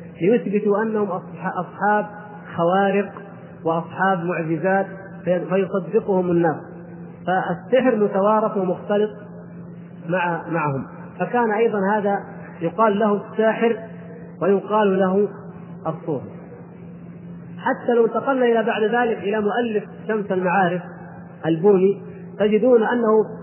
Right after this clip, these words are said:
من أوصافه أنه القطب الرباني، وأنه كان من شيوخ الطريقة، من الأقطاب. نفس الشيء،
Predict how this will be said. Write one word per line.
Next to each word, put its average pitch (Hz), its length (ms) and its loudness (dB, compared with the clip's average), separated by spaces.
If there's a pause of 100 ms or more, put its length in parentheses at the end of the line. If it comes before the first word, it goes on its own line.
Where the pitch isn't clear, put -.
(140)
من 208 200 2
أوصافه 180 680 0 (500)
أنه 196 380 0
القطب 185 600 -2
الرباني، 160 640 0
وأنه 180 540 0
كان 220 180 2
من 190 280 0
شيوخ 220 220 2
الطريقة، 170 520 -2 (260)
من 196 60 4
الأقطاب. 175 500 -2 (920)
نفس 254 240 -2
الشيء، 196 420 2